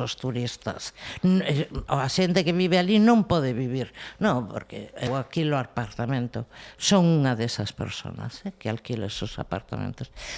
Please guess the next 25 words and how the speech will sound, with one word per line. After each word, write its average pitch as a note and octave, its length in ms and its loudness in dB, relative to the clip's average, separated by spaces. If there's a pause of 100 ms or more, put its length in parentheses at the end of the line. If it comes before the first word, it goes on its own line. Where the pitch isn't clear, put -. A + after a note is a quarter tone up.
(140)
Pero E3 140 4
quero A3+ 260 6
decir, C3+ 460 0 (340)
os... F#3 460 2
Eh, E3 480 2 (1080)
eh, D#3 500 4
o D#3 400 0
ceo A#3+ 400 4
está G3 400 2
cheo, C4+ 640 6
cheo, D4 540 4
cheo D4 340 6
de B3 80 6
avións G#3 480 4
que F#3+ 160 2
nos F#3+ 160 2
levan A#3+ 540 6 (260)
de A3+ 160 8
un B3 80 6
lado A3 320 8
a G#3 80 4
outro G#3+ 400 4
continuamente. F3 800 4
A - 80 -4
contena-, E3+ 540 2